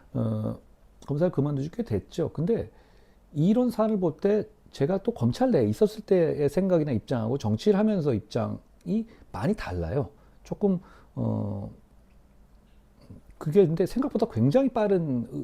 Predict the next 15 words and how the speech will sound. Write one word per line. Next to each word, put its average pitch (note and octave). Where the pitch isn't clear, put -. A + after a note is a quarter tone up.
어, B2
어, A#2
이 B2
시각 -
전환이 G2
되거든요. G2
특히 -
이제 A2+
다른 B2+
일을 A#2
하게 D3
되면 A#2
그렇죠. -
이 D3
문제도 F#3+